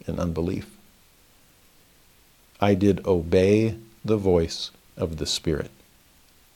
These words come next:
When Zoram had made an oath unto us, our fears did cease concerning him.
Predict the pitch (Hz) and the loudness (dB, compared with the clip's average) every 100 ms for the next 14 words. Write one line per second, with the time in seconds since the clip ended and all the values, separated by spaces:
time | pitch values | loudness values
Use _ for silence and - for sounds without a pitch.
0 | _ _ _ _ _ _ _ _ _ _ | _ _ _ _ _ _ _ _ _ _
1 | _ _ - 110 104 123 139 147 135 131 | _ _ -2 2 4 6 6 6 6 6
2 | 123 113 - 147 170 147 147 151 123 147 | 6 6 6 6 6 4 6 6 6 6
3 | - - - 110 98 - - 165 170 175 | 2 -6 -2 4 4 2 4 6 6 4
4 | 170 - 123 107 - - 131 107 - - | 2 2 4 4 2 2 2 2 0 -4
5 | - - - - 104 - 101 90 78 - | -6 -14 -10 -2 0 0 0 -2 -4 -8